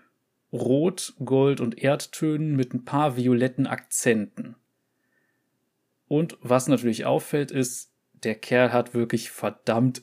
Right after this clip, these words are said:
riesige Tonfas. Also ich würd sie am ehesten als eine Art Tonfa bezeichnen, so wie er sie führt. Aber was es genau ist, ich weiß, wie er sie im Spiel nennt, aber grundsätzlich,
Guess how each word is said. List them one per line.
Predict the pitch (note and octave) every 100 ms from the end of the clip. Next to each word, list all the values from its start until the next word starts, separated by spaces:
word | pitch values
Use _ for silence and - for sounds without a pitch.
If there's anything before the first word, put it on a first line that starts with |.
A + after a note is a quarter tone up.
| -
riesige | A#2+ B2+ C3 A2+ B2 A#2+ A#2+ A#2 A#2 _ _ _ _ _ _ _ _ _ _ -
Tonfas. | - C#3+ D#3+ A3+ - A3+ A3 B3 - -
Also | C3
ich | C3+ C#3+
würd | D3 E3+
sie | D3+
am | C#3+
ehesten | D3 D#3+ E3+ - D3
als | - -
eine | C#3
Art | C3 -
Tonfa | - C#3 D3+ - B2+
bezeichnen, | A#2+ - B2 B2 B2+
so | A#2+ A#2
wie | C3+
er | B2
sie | A2+ A2
führt. | - C3 A#2+ C#3+ - - - - _ _ _ _ _ _ _ _ _ _ _ _
Aber | - C3 C3+ A#2
was | C3
es | D#3 C#3
genau | D3 C3 B2+ D#3+ -
ist, | C#3+ - - _
ich | - B2
weiß, | B2 C#3+ C#3
wie | C#3
er | C3+
sie | B2+
im | C#3
Spiel | B2 - C3 A#2
nennt, | A#2 A#2 B2 F#3 - - _ _ _ _ _ _ _ _ -
aber | C3+ C3 C3+ C3
grundsätzlich, | B2+ C3+ C#3 C3 C#3 C3 - C3+ C3 -